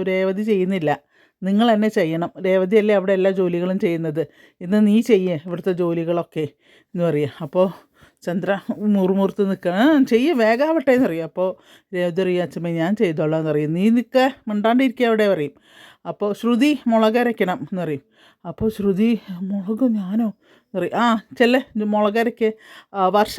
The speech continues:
പച്ചക്കറികളൊക്കെ കട്ട് ചെയ്യണം" അറിയും. "പച്ചക്കറികൾ കട്ട് ചെയ്യാനൊന്നും എനിക്കറിയില്ല" അറിയും. "അത് അത്ര വലിയ പണിയൊന്നുമില്ല, ചന്ദ്ര പറഞ്ഞുതരും, ചന്ദ്രയുടെ കൂടെ നിന്നാൽ മതി" അറിയും. ബാക്കി പണികളൊക്കെ ചന്ദ്ര ചെയ്യുക അറിയും.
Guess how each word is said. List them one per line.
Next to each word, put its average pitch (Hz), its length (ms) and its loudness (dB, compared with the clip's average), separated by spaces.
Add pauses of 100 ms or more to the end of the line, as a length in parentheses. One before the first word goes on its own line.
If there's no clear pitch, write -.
(120)
പച്ചക്കറികളൊക്കെ 220 680 0
കട്ട് 214 220 -4
ചെയ്യണം" 185 220 -2
അറിയും. 156 240 -6 (380)
"പച്ചക്കറികൾ 277 600 -2
കട്ട് 302 240 0
ചെയ്യാനൊന്നും 269 340 4
എനിക്കറിയില്ല" 226 540 0
അറിയും. 170 280 -2
"അത് 214 160 0
അത്ര 277 180 2
വലിയ 277 220 2
പണിയൊന്നുമില്ല, 226 520 2
ചന്ദ്ര 214 260 0
പറഞ്ഞുതരും, 214 440 0
ചന്ദ്രയുടെ 208 340 -2
കൂടെ 214 180 0
നിന്നാൽ 180 320 -2
മതി" 165 180 -2
അറിയും. 139 200 -2 (380)
ബാക്കി 220 180 -4
പണികളൊക്കെ 247 420 2
ചന്ദ്ര 226 300 0
ചെയ്യുക 208 300 2
അറിയും. 156 220 -2